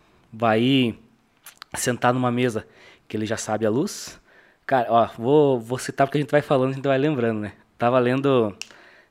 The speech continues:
é, o livro do, do Mito do Empreendedor e ele falava sobre experiência. É, o cara ficou num hotel e ele chegou,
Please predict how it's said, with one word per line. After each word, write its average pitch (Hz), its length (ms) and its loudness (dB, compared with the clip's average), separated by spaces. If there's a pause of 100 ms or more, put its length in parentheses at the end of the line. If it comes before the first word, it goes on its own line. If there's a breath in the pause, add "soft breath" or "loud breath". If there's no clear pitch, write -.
(100)
é, 107 480 -2
o 123 100 -4
livro 117 240 -4
do, 110 260 -2
do 117 140 -10
Mito 110 160 -10
do 123 60 -6
Empreendedor 117 600 -2
e 120 60 -2
ele 120 120 -2
falava 110 300 -2
sobre 117 200 -8
experiência. 113 580 -4 (140)
É, 107 100 -8
o 101 40 -6
cara 127 220 0
ficou - 240 -2
num 147 140 2
hotel 123 360 0 (500 soft breath)
e 151 40 -2
ele 135 120 0
chegou, 151 340 0